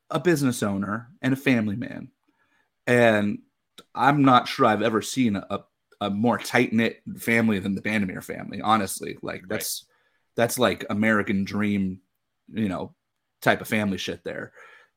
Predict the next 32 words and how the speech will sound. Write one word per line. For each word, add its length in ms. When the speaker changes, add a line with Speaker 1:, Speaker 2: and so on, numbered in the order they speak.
Speaker 1:
If 360
you 340
own 260
that 200
property 680
and 120
you're 100
looking 280
across 360
the 80
freeway 560
and 300
you're 160
in 100
the 40
spot 340
you're 140
in 180
now 360
where 460
property 920
values 600
are 80
through 240
the 80
roof, 400
even 260
with 100
interest 340
rates 280
up, 260
and 320